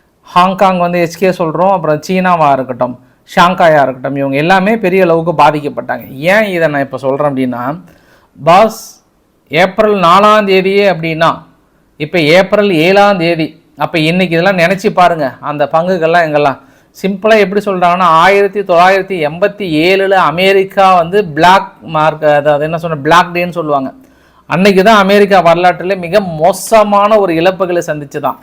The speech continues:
அந்த மாதிரி இன்னைக்கு நாளை சொல்றாங்க, பிளாக் மண்டேன்றாங்க. நைன்டீன் எயிட்டி செவனுக்கு போயிடுச்சு அமெரிக்கா, அந்த அளவுக்கு தனது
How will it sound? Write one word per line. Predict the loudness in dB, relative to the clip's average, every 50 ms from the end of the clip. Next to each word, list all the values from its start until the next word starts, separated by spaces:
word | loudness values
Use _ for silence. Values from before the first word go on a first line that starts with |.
| -12
அந்த | -6 -2 -2 -2 -2 -2 -2 0 0 0
மாதிரி | 0 0 0 0 0 0
இன்னைக்கு | -2 -4 -4 -4 -4 -4
நாளை | 0 0 2 2 0 -2
சொல்றாங்க, | -4 -8 -6 -6 -6 -6 -8 -12 _ _ _ _ _ _ _ _ -12 -4
பிளாக் | 0 2 2 2 0 -2
மண்டேன்றாங்க. | -4 -2 -2 0 0 2 0 0 2 0 0 0 -2 -4 -10 _ _ _ _ _ _ _ _ _ _ -14 -8
நைன்டீன் | -4 0 0 2 2 2 2 2 2 2 2 4 4
எயிட்டி | 4 4 2 2 2 0 -2 0 2
செவனுக்கு | 2 2 2 2 0 0 -2 0
போயிடுச்சு | 0 0 0 0 -2 -4
அமெரிக்கா, | -4 -2 -2 -2 -2 -2 0 0
அந்த | 0 0 0 0 0 2
அளவுக்கு | 4 4 2 2 0 0 -2 -2
தனது | -2 -2 -4 0 2 2 2 2 2 -2